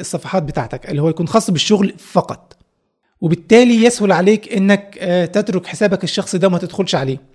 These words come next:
لأن في ناس هو بيستخدم نفس الحساب الشخصي فهو مضطر يدخل على حسابه الشخصي عشان خاطر الشغل اللي بيعمله، فطبعا طالما دخل على الحساب الشخصي فهو بيشوف باقي الحاجات التانية يعني.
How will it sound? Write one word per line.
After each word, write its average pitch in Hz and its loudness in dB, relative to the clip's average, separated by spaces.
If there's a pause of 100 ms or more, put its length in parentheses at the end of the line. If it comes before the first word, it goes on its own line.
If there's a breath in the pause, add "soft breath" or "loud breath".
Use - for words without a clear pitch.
لأن 156 -4
في 180 0
ناس 180 0
هو 170 4
بيستخدم 175 -2
نفس 185 -6
الحساب 190 -2
الشخصي 185 -4
فهو 180 2
مضطر 208 -2
يدخل 208 -2
على 175 -4
حسابه 185 -4
الشخصي 180 -8
عشان 160 -6
خاطر 185 -4
الشغل 180 -2
اللي 160 0
بيعمله، 156 0 (400 loud breath)
فطبعا 202 0
طالما 202 0
دخل 196 -2
على 185 -4
الحساب 170 -8
الشخصي 170 -8
فهو 170 0
بيشوف 165 -6
باقي 160 -4
الحاجات 156 -6
التانية 139 -10
يعني. - -16